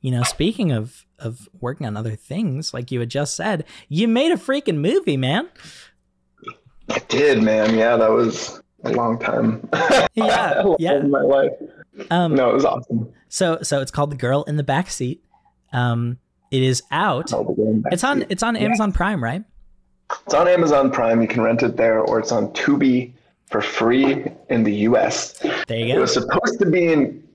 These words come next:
Speaker 2: in Canada, I believe, on Amazon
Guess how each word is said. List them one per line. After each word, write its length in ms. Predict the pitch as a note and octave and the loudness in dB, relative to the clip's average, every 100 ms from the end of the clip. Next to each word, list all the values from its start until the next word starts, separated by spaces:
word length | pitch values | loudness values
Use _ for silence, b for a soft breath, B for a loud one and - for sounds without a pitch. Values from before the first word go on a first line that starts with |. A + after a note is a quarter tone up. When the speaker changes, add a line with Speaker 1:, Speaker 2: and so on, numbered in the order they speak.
| _ _ _ _ - | _ _ _ _ 0
Speaker 2:
in 160 | C#3+ | 0
Canada, 520 | A2+ D3 C#3 D#3 D#3 | 0 0 2 4 4
I 20 | D#3 | 4
believe, 500 | C#3 C#3+ C#3+ B2+ - | 4 4 4 2 -2
on 140 | B2+ | -2
Amazon 760 | C#3 C#3 C3+ C#3 C#3 C#3 C3+ | 0 0 0 0 0 -2 -4